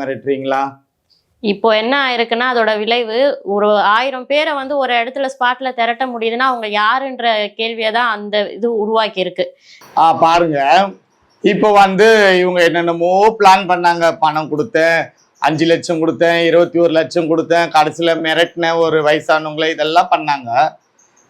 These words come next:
Speaker 1: கடைசியில பாருங்க, இதெல்லாம் தோத்து போயிட்டு லாஸ்டா இப்ப என்ன பண்ணிருக்காங்க, ஃபைனலா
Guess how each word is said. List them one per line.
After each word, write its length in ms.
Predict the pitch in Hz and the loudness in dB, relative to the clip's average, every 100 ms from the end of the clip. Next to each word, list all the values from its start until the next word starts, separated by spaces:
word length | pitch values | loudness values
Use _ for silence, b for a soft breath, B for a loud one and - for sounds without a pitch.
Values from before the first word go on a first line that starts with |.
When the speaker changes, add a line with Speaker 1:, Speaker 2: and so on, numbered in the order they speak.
| 175 | 4
Speaker 1:
கடைசியில 460 | 175 190 208 190 180 | 4 4 2 2 2
பாருங்க, 300 | 160 143 139 160 | 2 0 -2 -2
இதெல்லாம் 560 | 151 151 151 175 196 196 | -2 -2 -2 2 2 2
தோத்து 220 | 180 180 170 | -2 -2 -4
போயிட்டு 300 | 143 131 - 139 156 | -4 -6 -2 -2 2
லாஸ்டா 380 | 143 147 151 165 165 | 4 2 0 -2 -2
இப்ப 120 | 165 139 | -2 -4
என்ன 120 | 143 143 | -4 -4
பண்ணிருக்காங்க, 440 | 135 127 110 127 113 | -6 -6 -4 -6 -2
ஃபைனலா 440 | 156 180 208 202 | 0 0 0 2